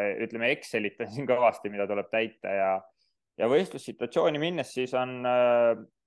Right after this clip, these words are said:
tihtipeale kaks spordidirektorit ühel võistlusel, suurematel võistlustel on kolm. Mis tähendab seda, et töö jaotatakse omavahel tegelikult ära. Et, äh, number üks spordidirektor tegeleb, äh,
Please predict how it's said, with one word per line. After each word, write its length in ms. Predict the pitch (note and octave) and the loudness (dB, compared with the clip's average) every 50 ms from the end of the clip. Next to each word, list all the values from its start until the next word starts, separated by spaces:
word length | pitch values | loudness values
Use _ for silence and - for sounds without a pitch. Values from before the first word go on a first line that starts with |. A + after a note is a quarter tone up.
| _ _ _ - | _ _ _ -2
tihtipeale 480 | D#3 F3+ - - D3 A#2 B2+ B2 B2+ | -2 -2 -2 -4 -2 0 2 2 4
kaks 220 | C#3 C#3+ - - - | 4 2 2 0 -4
spordidirektorit 640 | - - C#3+ C#3+ A#2 B2+ C#3 C#3 - A2+ G2+ G2+ - | -8 -6 -6 -4 -4 -4 -6 -4 -6 -8 -8 -8 -8
ühel 180 | C3+ C#3 A#2 | -6 -4 0
võistlusel, 400 | A#2+ C#3+ E3+ E3+ - - A#2 A2 | 0 0 0 -2 -4 -6 -6 -6
suurematel 420 | A2 C#3 C#3 C3+ B2 A#2 - - G#2+ | -4 -4 -4 -4 -4 -6 -8 -6 -6
võistlustel 300 | A2 A2+ A2+ - G2+ G#2 | -6 -6 -6 -8 -8 -8
on 60 | G#2 | -2
kolm. 340 | - A#2 A#2 A2 F#2+ F2 - - _ _ _ _ _ _ _ _ _ _ | 0 2 2 2 0 -2 -8 -16 _ _ _ _ _ _ _ _ _ _
Mis 80 | - | -2
tähendab 280 | - C3+ D3+ C#3+ A2+ - | 0 0 0 0 -2 -6
seda, 200 | - - D3+ B2 | 0 2 2 2
et 120 | G#2 - - | 2 0 -2
töö 160 | C3+ C3+ B2 | 0 0 2
jaotatakse 580 | A2 G#2+ A2 A2 - - - - G2 - - A#2 | 2 2 2 0 -2 -6 -12 -14 -14 -8 -8 -4
omavahel 320 | A#2 A2 G2 F#2+ F#2+ F#2 | -2 -2 -2 -2 -2 -4
tegelikult 440 | F#2 G#2+ A2 G2+ F#2 - F2 - - | -2 0 0 0 -2 -6 -8 -4 -2
ära. 220 | G#2 G#2 F#2+ F2+ - - - - | 0 0 0 -2 -4 -10 -14 -14
Et, 300 | G2+ G2 - _ _ - | -14 -14 -14 _ _ -4
äh, 240 | G#2 G#2+ G#2 G#2 G#2 | 0 0 2 0 0
number 360 | A#2+ C3+ C#3 C3 B2 B2 B2+ | -2 -4 -6 -4 -2 0 0
üks 320 | D#3+ F3+ E3+ - - - - | 0 -2 -4 -8 -14 -18 -4
spordidirektor 580 | - A2+ A#2 G2+ G#2+ A2+ A#2 - - - G#2 F2+ | -2 -2 0 0 0 -2 -2 -2 -4 -6 -6 -4
tegeleb, 440 | - A#2+ A#2+ A#2 A2 A2 G#2+ G#2 - | -2 0 0 2 2 2 0 0 -2
äh, 340 | G#2+ A2 A2 G#2+ G#2+ G#2 G#2 | -2 -2 0 0 0 -2 -2